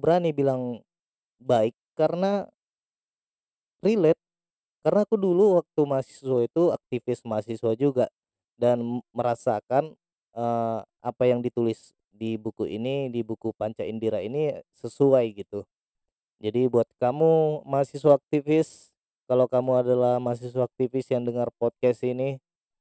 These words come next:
eh, aku rekomendasikan buku ini buat kamu. Dan buat, ya, yang bukan bahas-, mahasiswa aktivis ya,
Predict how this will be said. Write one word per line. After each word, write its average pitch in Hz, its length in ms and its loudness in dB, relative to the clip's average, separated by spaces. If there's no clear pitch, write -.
eh, 120 240 0
aku 123 160 0
rekomendasikan 120 960 0
buku 110 240 -4
ini 113 160 -2
buat 107 160 -2
kamu. 107 320 -4
Dan 113 240 -2
buat, 113 240 0
ya, 107 520 -2
yang 107 200 -2
bukan 113 240 -4
bahas-, 113 400 -2
mahasiswa 113 560 -6
aktivis 135 640 -2
ya, 139 320 2